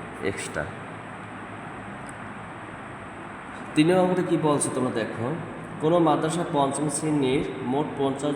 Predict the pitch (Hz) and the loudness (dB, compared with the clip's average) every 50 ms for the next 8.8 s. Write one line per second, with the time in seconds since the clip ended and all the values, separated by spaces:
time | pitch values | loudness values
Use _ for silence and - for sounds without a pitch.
0 | 147 151 160 160 156 - 139 123 - - 135 127 - 143 139 139 139 139 135 139 | 0 0 0 -2 -2 -4 -4 -4 -4 -6 -6 -4 -4 -2 -2 0 0 0 0 0
1 | 143 139 113 104 - 117 117 123 135 139 - - 131 139 131 - 127 127 - - | 0 -2 -2 -2 -2 0 0 0 0 -2 -2 -4 -4 -4 -4 -4 -6 -6 -6 -4
2 | 117 92 - - - - - - - - - - - - - - - - - - | -6 -6 -6 -8 -10 -12 -12 -12 -12 -12 -14 -14 -14 -14 -14 -14 -14 -14 -14 -12
3 | - - - - 123 117 139 135 156 156 151 - - 185 208 247 262 - - - | -12 -10 -6 -4 -4 -2 2 2 4 4 4 2 2 4 4 4 2 0 -2 -4
4 | - - - - - 127 131 143 143 143 139 131 - 127 117 - - 101 98 85 | -6 -6 -6 -4 0 0 2 4 2 2 2 0 0 -2 -2 -2 -2 -4 -6 -6
5 | 82 - - - - - - - - - - 101 135 156 170 185 196 208 202 - | -8 -8 -10 -12 -12 -12 -12 -12 -12 -6 0 2 4 6 6 8 6 6 6 4
6 | 185 165 151 151 151 165 160 165 175 165 151 147 151 160 156 - - - 151 139 | 4 4 4 4 4 2 2 2 2 2 4 4 4 2 0 -2 -2 0 0 0
7 | 135 139 - - - 147 147 147 151 156 170 175 165 - 120 151 156 151 - 151 | 0 -2 -4 -4 0 2 2 4 4 4 4 2 2 0 0 0 0 0 0 0
8 | 147 147 160 156 151 165 160 156 - 135 110 85 - 85 87 | 0 0 -2 -2 -2 -2 -2 0 0 -2 -2 -4 -6 -8 -10